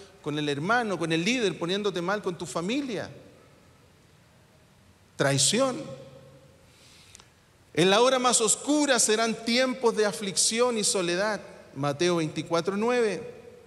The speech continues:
Entonces os entregarán para ser afligidos y os matarán y seréis aborrecidos de toda la gente por causa de mi nombre.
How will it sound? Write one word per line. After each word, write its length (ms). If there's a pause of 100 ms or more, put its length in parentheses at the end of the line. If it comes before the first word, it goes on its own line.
(480)
Entonces 960 (220)
os 220
entregarán 760
para 220
ser 220
afligidos 1400 (480)
y 80
os 80
matarán 480
y 80
seréis 380
aborrecidos 680
de 100
toda 300
la 100
gente 340
por 200
causa 380
de 100
mi 120
nombre. 480